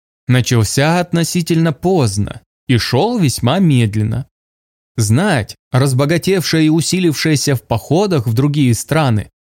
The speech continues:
в значительной своей части так и не превратилась в феодальных землевладельцев. Многие, наиболее видные ее представители –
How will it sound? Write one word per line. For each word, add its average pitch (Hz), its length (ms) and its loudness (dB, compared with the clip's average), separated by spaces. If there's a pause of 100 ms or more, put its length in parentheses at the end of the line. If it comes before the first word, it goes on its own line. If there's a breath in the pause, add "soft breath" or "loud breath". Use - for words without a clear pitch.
в 117 100 -4
значительной 127 680 2
своей 123 300 2
части 147 440 -2
так 147 280 -2
и 147 60 2
не 147 160 2
превратилась 139 880 0
в - 60 -20
феодальных 123 600 0
землевладельцев. 147 1000 -2 (440)
Многие, 190 720 0
наиболее 190 640 0
видные 127 500 2
ее 127 180 2
представители – 196 920 -2